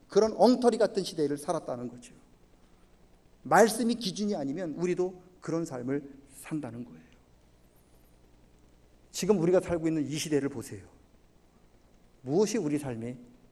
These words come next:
기준인가요? 말씀입니까? 아닙니다. 지금 우리가 살고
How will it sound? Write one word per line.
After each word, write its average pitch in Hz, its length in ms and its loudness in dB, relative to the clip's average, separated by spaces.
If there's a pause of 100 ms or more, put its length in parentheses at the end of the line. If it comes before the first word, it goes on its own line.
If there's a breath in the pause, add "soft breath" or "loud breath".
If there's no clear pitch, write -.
(220)
기준인가요? 113 560 -14 (1700)
말씀입니까? 196 720 -4 (1800)
아닙니다. 123 640 -6 (1040)
지금 185 240 -4
우리가 160 200 2
살고 147 340 -2